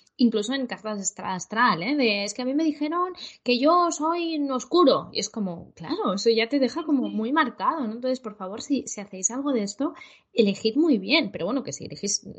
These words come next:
Speaker 1: a, a nivel de psicólogo, pues lo mismo, ¿eh? <laughs> O sea,
Speaker 2: Lo mismo.
Speaker 1: cualquier
Speaker 2: Mm.
Speaker 1: profesión, cualquier profesional que, eh, o cualquier profesión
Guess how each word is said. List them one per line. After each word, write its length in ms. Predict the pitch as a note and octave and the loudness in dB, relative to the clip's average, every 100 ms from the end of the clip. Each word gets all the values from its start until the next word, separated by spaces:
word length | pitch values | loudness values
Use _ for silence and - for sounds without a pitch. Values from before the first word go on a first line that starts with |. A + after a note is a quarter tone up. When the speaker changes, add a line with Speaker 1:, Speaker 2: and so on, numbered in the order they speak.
| - | -8
Speaker 1:
a, 220 | - - | -6 -2
a 40 | F#3+ | 0
nivel 220 | F3+ F#3 | -2 -4
de 80 | G3+ | -2
psicólogo, 560 | A#3 G#3 G#3+ A#3+ E4 | 0 2 2 2 -4
pues 140 | - E3+ | -6 -10
lo 80 | |
mismo, 360 | D#3+ C4 C4 D#3 | -2 2 2 0
¿eh? 100 | E4 | -6
<laughs> 40 | |
O 40 | E4+ | 2
sea, 220 | A3 G#3 C#4 - - - | 2 4 4 4 -2 -12
Speaker 2:
Lo 80 | A#3+ | -8
mismo. 140 | A3+ A#3 | -8 -8
Speaker 1:
cualquier 360 | G3+ G#3 A#3 | -6 2 2
Speaker 2:
Mm. 40 | B3 | 2
Speaker 1:
profesión, 760 | D4+ D#4+ - B3+ E4+ C4 G3+ | -2 -2 -2 0 0 -4 -6
cualquier 280 | G#3 G#3 A#3 | -8 -6 -8
profesional 640 | C#4+ E4+ D#4+ D4 A3+ F#3+ | -8 -10 -8 -4 -4 -6
que, 320 | G#3 - - - | -10 -12 -14 -10
eh, 220 | G#3+ G#3+ G#3+ | -8 -8 -12
o 140 | G3+ | -14
cualquier 300 | G3 G3+ B3+ | -10 -8 -6
profesión 540 | D4 C#4+ C4+ A3+ G3+ | -4 -4 -6 -8 -10